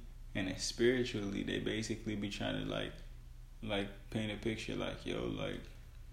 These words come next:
if God was real, God would come down and save you type shit. Like, God would, like, you feel me? Like, or peop-, people be, people be, like, like, half, like, not even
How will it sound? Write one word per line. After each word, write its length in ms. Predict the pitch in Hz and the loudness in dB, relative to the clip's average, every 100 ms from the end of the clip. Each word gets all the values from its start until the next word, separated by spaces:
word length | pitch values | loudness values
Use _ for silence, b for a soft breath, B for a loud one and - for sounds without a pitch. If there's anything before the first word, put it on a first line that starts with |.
| - - - - - | -10 -12 -10 -12 2
if 220 | 101 98 | 4 4
God 320 | 98 101 104 101 | 4 6 6 4
was 220 | 98 95 | 2 2
real, 260 | 107 117 | 4 4
God 320 | 101 98 101 101 | 4 4 4 4
would 260 | 101 98 95 - - - | 2 0 -2 -8 -12 -2
come 240 | 104 98 | 2 4
down 260 | 98 98 98 | 4 2 2
and 80 | 95 | 2
save 320 | 98 110 110 | 4 6 6
you 200 | 104 101 - - - - | 2 0 -4 -10 -12 -10
type 280 | - 101 92 | 2 4 4
shit. 420 | - - 98 - | 2 0 0 0
Like, 260 | 98 95 98 - - - - - - - - - - - - - - - - - - - - - - - - - - - | 0 0 -2 -6 -10 -12 -12 -12 -12 -12 -12 -12 -12 -12 -10 -12 -10 -10 -10 -12 -12 -10 -10 -10 -10 -10 -10 -10 -10 0
God 360 | 98 98 101 101 | 4 4 4 0
would, 200 | 101 98 B B 104 | 0 -2 B B 4
like, 160 | 101 | 8
you 80 | 110 | 8
feel 160 | 120 117 | 10 10
me? 240 | 113 107 | 10 6
Like, 300 | 101 95 95 - - - - - | 4 2 0 -4 -10 -10 -10 -4
or 280 | 107 110 107 | 4 6 8
peop-, 280 | - 120 113 | 8 6 8
people 240 | 123 117 | 6 6
be, 280 | 113 113 113 | 8 8 8
people 240 | 110 120 117 | 8 6 8
be, 200 | 113 110 | 6 6
like, 260 | 104 98 - - 107 | 4 0 -4 -4 0
like, 180 | 101 101 - - - - - | 0 0 -6 -12 -14 -12 -4
half, 380 | 107 113 107 - | 0 4 4 4
like, 240 | 113 104 104 | 4 4 4
not 220 | 107 107 | 4 4
even 280 | 107 104 | 2 0